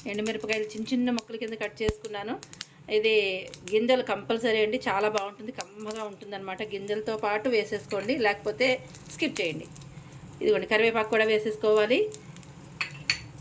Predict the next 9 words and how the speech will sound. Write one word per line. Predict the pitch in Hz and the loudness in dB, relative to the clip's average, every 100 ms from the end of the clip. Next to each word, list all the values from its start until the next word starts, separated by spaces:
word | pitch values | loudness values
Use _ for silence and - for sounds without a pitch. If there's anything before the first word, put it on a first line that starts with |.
| - - | -14 -4
అలా, | 190 208 202 | 2 2 2
అలాగే | 202 214 220 214 208 208 | 2 2 6 6 6 6
దీంట్లోకి | 214 220 226 233 226 214 214 214 - - - - | 4 2 4 0 4 4 6 4 0 -12 -6 -2
కావాలి | 220 214 220 233 | 2 4 4 6
అనుకుంటే | 220 220 220 220 214 208 | 4 4 0 6 6 6
తినేవాళ్ళు | 220 220 226 220 214 208 214 | 4 4 6 8 8 8 8
వెల్లుల్లిపాయలు | 202 208 220 226 220 214 | 6 4 4 6 6 6
తొక్కేసుకుని | 214 214 220 214 226 240 | 4 2 2 2 2 6
వేసేసుకోండి. | 220 214 208 - 185 170 | 6 6 4 2 0 0